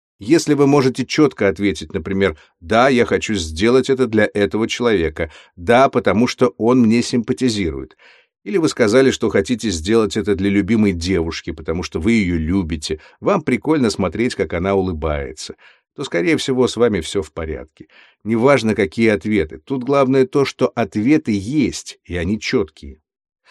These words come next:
Но если есть нарушение личностных границ,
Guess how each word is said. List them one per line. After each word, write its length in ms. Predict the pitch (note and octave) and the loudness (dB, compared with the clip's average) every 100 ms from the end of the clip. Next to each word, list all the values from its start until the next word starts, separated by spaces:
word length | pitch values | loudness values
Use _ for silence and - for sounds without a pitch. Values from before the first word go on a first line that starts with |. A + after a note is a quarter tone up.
| - - - | -20 -20 -8
Но 140 | G2 | -2
если 380 | G2+ C3 - A#2+ | 2 2 2 0
есть 520 | G2+ G2 B2 - - | 0 2 0 0 -8
нарушение 640 | F#2+ G2+ G2+ - G2 F2 | -4 -2 -2 -2 -2 -2
личностных 560 | F#2 G2 - E2 F2 D#2 | -4 -6 -8 -8 -8 -6
границ, 500 | E2+ F2 A2 C3 | -4 0 0 -2